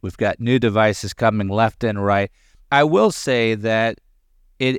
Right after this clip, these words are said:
is a little bit like the wild, wild west out there on the peripheral side, in that you can pretty much do whatever you want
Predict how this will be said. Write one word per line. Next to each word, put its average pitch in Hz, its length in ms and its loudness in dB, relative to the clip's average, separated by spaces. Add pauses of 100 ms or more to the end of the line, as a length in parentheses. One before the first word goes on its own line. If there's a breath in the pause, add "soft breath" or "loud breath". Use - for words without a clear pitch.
is 160 340 2
a 135 80 -2
little 135 360 -2
bit 127 280 0
like 117 280 2 (100)
the 120 100 0
wild, 107 480 2
wild 104 380 4
west 95 420 -2
out 90 280 -2
there 98 300 -2
on 101 220 -2
the 98 100 -6
peripheral 110 560 -2
side, 98 480 -2 (480)
in 117 160 -2
that 120 280 0
you 127 100 2
can 123 200 -2
pretty 185 300 2
much 143 340 0
do 135 220 0
whatever 117 420 2
you 117 180 0
want 123 480 0